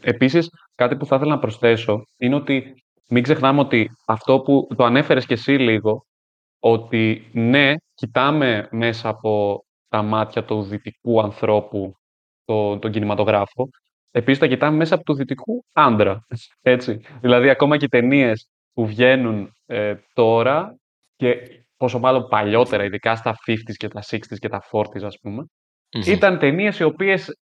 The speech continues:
Speaker 1: ο πρωτα-, ε, ελάχιστες, δεν ξέρω καν αν υπάρχουν στα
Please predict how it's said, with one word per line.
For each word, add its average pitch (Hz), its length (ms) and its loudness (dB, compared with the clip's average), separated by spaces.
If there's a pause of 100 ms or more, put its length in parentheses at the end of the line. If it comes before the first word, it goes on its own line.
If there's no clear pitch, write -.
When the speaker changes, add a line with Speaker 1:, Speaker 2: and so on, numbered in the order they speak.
Speaker 1:
ο 139 160 -2
πρωτα-, 143 420 0
ε, - 100 -8 (280)
ελάχιστες, 147 1080 2
δεν 131 120 -6
ξέρω 165 340 -2
καν 175 220 -2
αν 160 80 -6
υπάρχουν 113 280 0
στα 113 140 -8